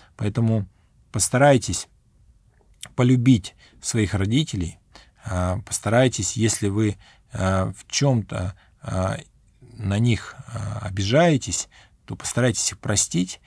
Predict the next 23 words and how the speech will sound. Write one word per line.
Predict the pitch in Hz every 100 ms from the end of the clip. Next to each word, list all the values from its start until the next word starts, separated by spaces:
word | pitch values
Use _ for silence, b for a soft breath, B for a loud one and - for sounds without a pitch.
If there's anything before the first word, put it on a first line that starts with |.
| b b
потому | - 123 123
что | -
тогда | 117 147 170 147 b b -
и | -
вам | 107 147 139 107 -
тоже | - 143 113 104 - _ _
станет | - - 143 147 101 101
намного | 101 107 127 98 95 - b _ -
легче | 95 120 110 - 98
жить. | 101 92 - - _
Особенно, | - 123 226 180 127 101 B B B -
а, | 107 107 104 120 _ - 113
спустя | 120 - 147 - 185
какое-то | 151 139 151 143
время. | 139 135 95 82 - b _
Вот | 107 -
мы, | 123 139 123 b b -
а, | 110 110 107 104 98
в | 87
детстве | 98 143 180 - - 90
действительно | 87 98 - 170 160 123
очень | 110 - 104
болезненно | 90 127 165 131 113 101 87